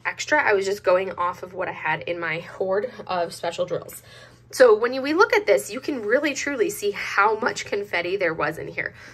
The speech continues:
Like, look at this. There's so much confetti. And especially when you see how much confetti there is, that's, like, brown, shades of brown. It doesn't really come through from a distance 'cause it just blends so well. But there are so many shades of brown, and there's probably four shades of red in there.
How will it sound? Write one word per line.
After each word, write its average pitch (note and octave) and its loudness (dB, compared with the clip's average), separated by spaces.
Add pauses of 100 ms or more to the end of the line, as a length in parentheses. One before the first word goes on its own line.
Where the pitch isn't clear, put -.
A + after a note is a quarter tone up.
(140)
Like, A3 6
look B3+ 4
at C4 0
this. - -6
There's G3+ 2
so B3 2
much C4+ 0
confetti. F#3 -6 (520)
And A3 0
especially D#4 2
when C#4 -2
you A3 -6
see G#3 -10
how G#3 -2
much A3 -6
confetti F#3+ -6
there G3 -2
is, G#3+ -2
that's, F3 -2
like, F3+ -6
brown, D#3+ 0
shades G3+ -4
of D#3+ -8
brown. D#3 -10 (360)
It G#3+ -4
doesn't C4 2
really E4+ 2
come A3+ -6
through F#3+ 0
from G#3 -4
a E3+ -2
distance C#4 -2
'cause - -6
it F3 -2
just F#3+ -6
blends F3 -6
so G3+ 0
well. E3+ -2 (420)
But C4+ -6
there C#4 6
are A#3+ 4
so C#4 -2
many E4 2
shades B3+ -2
of G#3+ -12
brown, D#3+ 0
and G#3 -4
there's G#3 -4
probably D#4 2
four G#3+ -6
shades A#3+ -6
of F#3+ -6
red D#3 -4
in A#3 -4
there. E4 0